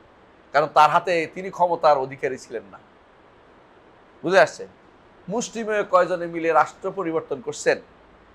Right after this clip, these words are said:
ওইখানে দৌড়ে দৌড়ে বিভিন্ন জায়গায় ভাঙছেন, অমুক খানের ওইটা, অমুক খানের ওইটা ভাঙছেন, পরের দিন আবার বানাই বলছে, "আপনি কি লাভ হইছে এটা দিয়ে?" এই ভাঙার দ্বারা বদনামি হইছে আমাদের, কয়, "সালাফিরা ভাঙছে।" সালাফিরা কোনোদিন কি ভাঙে না?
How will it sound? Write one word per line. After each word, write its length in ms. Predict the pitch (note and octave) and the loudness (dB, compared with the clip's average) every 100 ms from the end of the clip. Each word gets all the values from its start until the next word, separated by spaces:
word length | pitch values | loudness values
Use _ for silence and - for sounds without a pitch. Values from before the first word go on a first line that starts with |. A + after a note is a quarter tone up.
| _ - | _ -4
ওইখানে 340 | F3 F3+ G#3+ G#3 | -2 2 2 4
দৌড়ে 240 | G#3 G#3 | 6 6
দৌড়ে 220 | F#3+ G3+ | 6 6
বিভিন্ন 300 | F#3+ F#3 G3 | 4 -4 -4
জায়গায় 280 | F3+ F3+ F3+ | 4 4 6
ভাঙছেন, 380 | E3 F3+ D#3 B2 - _ _ _ _ _ _ _ _ _ _ - | 4 2 -4 -6 -8 _ _ _ _ _ _ _ _ _ _ -12
অমুক 220 | D#3+ D#3+ | -10 -4
খানের 260 | F3+ F3+ F#3 | 0 2 2
ওইটা, 200 | E3+ E3+ | 4 2
অমুক 180 | E3+ | 2
খানের 120 | E3+ F3+ | 0 2
ওইটা 160 | E3+ | 4
ভাঙছেন, 300 | D#3+ D3+ C3+ | 4 0 -6
পরের 220 | D#3 F#3+ | 4 4
দিন 100 | F#3+ | 4
আবার 200 | G3 F#3+ | 4 4
বানাই 200 | G3 G3 | 6 4
বলছে, 280 | E3 C#3 E3 - | 0 -8 -12 -4
"আপনি 220 | F3+ F#3+ | -4 -2
কি 80 | E3 | -2
লাভ 140 | F3 | -2
হইছে 140 | F3+ | -2
এটা 80 | E3+ | -10
দিয়ে?" 160 | D#3 D#3 - _ _ _ _ _ _ _ _ - _ - _ _ _ _ _ _ | -14 -16 -18 _ _ _ _ _ _ _ _ -20 _ -20 _ _ _ _ _ _
এই 140 | G3 A3 | 4 8
ভাঙার 280 | A3 A#3 A#3 | 8 8 6
দ্বারা 140 | B3 | 8
বদনামি 320 | A#3 G#3 A3 | 6 2 0
হইছে 200 | A#3+ - | -2 6
আমাদের, 300 | G#3+ G#3+ G3 - - | 8 8 4 -4 -4
কয়, 80 | G3 | 0
"সালাফিরা 420 | G#3 G3+ F#3 G3+ | 6 6 6 6
ভাঙছে।" 200 | F#3 E3+ | 4 2
সালাফিরা 340 | G3+ G3+ G#3+ | 4 6 6
কোনোদিন 300 | G#3 G#3+ G#3+ | 2 -2 -4
কি 60 | G3+ | 2
ভাঙে 200 | F#3+ G3+ | 2 2
না? 100 | D3+ | -4